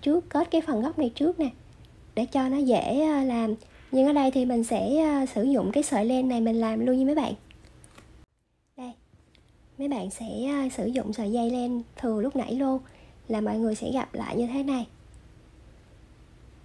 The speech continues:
Sau đó mọi người sẽ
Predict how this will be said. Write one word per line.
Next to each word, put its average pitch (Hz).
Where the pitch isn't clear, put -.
Sau 240
đó 254
mọi 269
người 226
sẽ 226